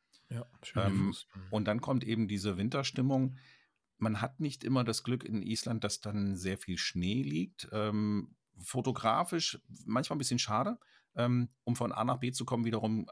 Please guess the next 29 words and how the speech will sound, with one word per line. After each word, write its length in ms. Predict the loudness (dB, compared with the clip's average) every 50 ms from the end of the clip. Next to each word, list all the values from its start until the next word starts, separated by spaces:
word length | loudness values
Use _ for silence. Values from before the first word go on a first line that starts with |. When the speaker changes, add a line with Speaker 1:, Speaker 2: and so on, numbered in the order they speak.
| -6 -4
Speaker 2:
ganz 180 | -4 -2 0
<laughs> 0 |
positiv. 640 | 0 0 2 2 2 0 0 -2 -4 -4 -4 -4 -4
Also 200 | -2 -2 0 2
da 140 | 2 0 0
muss 280 | 0 -2 -2 -2 0
man 80 | 0 0
dann 80 | 0 2
noch 80 | 2
mal 140 | 2 2 2
gucken. 300 | 0 -2 -2 -2 -2 -4 -6 -14 -20 -20 -20 _ -18 -14 -8 -4
Da 120 | -4 -2 -2 -4 -6 -8 -8
ist 120 | -8 -4 -2
man 80 | 0
manchmal 240 | 0 0 0 0 0
so 80 | 0 2
hin 140 | 2 2
und 60 | 2 2
her 200 | 2 0 0 0
gerissen. 400 | -2 -4 -4 -4 -4 -6 -6 -8 -12 -20 -20 -20 -20 -20 -20 _ _
Aber 180 | -4 -2 -2
ich 100 | -2 -2
finde 260 | 0 2 2 2 2 2
die 100 | 0 0
Stimmung 580 | -2 -2 -2 0 2 2 4 4 2 2 2
dort, 440 | 2 2 2 2 2 0 -4 -8 -6
äh, 200 | -4 -2 -2 -2 -2
im 160 | -4 -4 -2
Winter, 640 | 0 0 0 0 0 0 0 2 2 2 0 -2